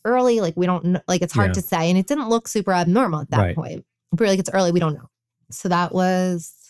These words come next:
Speaker 1: maybe early in the week. And then I remembered I looked Friday at the end of that week and it looked okay. And then I think the following Wednesday, I, you know, I was, like, obsessively scanning myself.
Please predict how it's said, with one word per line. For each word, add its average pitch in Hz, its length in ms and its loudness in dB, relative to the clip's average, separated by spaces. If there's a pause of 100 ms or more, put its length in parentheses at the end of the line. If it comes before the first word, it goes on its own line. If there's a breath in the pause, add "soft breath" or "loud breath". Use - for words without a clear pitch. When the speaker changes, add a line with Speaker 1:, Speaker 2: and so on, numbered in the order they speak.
(180)
Speaker 1:
maybe 202 200 -4
early 170 220 2
in 170 60 0
the 170 80 -2
week. 170 180 -2
And 185 100 -2
then 185 60 0
I 196 60 0
remembered 226 320 0
I 214 60 0
looked 196 300 -4
Friday 175 600 -2 (400)
at 170 80 -4
the 180 120 2
end 175 120 0
of 170 80 -4
that 165 160 -2
week 160 320 -2 (140)
and 165 600 -2 (800)
it 165 640 0 (260)
looked 190 280 0
okay. 180 480 -4 (520 soft breath)
And 190 120 4
then 190 100 2
I 180 80 0
think 190 220 -2
the 175 100 -4
following 170 420 0
Wednesday, 175 720 -2
I, 170 100 -2
you 170 120 0
know, 156 100 0
I 143 60 -12
was, 151 100 -6
like, 160 140 -4
obsessively - 560 -10
scanning - 300 -12
myself. 160 520 -6